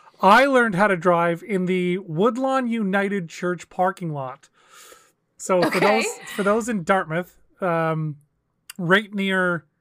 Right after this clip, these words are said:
Speaker 1: uh, where, like, I went to high school, well, one of my high schools, Prince Andrew. So in the Woodlawn area there, there's a little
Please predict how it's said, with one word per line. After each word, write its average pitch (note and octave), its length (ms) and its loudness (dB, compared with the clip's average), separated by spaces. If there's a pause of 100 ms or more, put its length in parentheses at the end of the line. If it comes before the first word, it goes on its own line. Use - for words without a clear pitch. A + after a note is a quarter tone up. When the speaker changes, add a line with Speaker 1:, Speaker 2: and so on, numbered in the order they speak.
(680)
Speaker 1:
uh, D#3+ 220 -4
where, E3 420 -2 (1080)
like, F3 160 -4
I F3 80 2
went E3+ 140 -6
to D#3+ 60 -6
high F3+ 140 -2
school, E3 380 -8 (220)
well, D3+ 140 -2
one E3 140 -4
of D#3+ 80 -4
my D3+ 80 -6
high C#3+ 120 -10
schools, E3+ 260 -10 (420)
Prince F3+ 220 -2
Andrew. F3+ 460 -4 (520)
So F3+ 720 -2
in F#3+ 140 0
the F3+ 80 0
Woodlawn F#3 420 0
area F3 360 0
there, E3 320 0 (260)
there's F3 160 2
a F3+ 60 0
little F#3+ 360 0